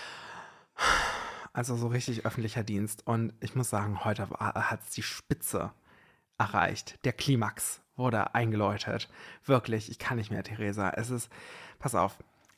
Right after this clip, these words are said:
Ähm, ich hatte eine Anfrage an jemanden von unserer I T, weil der für uns, für mein Büro, in dem ich arbeite, so eine kleine spezielle Software programmiert hat,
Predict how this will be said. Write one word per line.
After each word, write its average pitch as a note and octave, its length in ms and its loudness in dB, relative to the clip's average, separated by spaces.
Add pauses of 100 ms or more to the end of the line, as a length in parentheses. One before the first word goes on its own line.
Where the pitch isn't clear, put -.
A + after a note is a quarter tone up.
Ähm, B2 640 6
ich - 180 -2
hatte D3 200 2
eine B2+ 180 4
Anfrage A2+ 800 2 (340)
an A2+ 400 4
jemanden A#2 500 2
von A#2+ 220 -2
unserer A2+ 360 0
I G#2+ 60 0
T, C3 600 0 (100)
weil A2+ 480 4
der A#2 220 4
für - 280 0
uns, C#3+ 560 0
für G2+ 460 2
mein A2 340 0
Büro, A2 280 2
in A2+ 80 4
dem G#2+ 160 4
ich G#2 160 -2
arbeite, B2 420 2
so B2 100 -2
eine A2 140 2
kleine A2 420 0
spezielle G#2 420 -6
Software G2 720 4
programmiert G#2 720 2
hat, G#2 240 2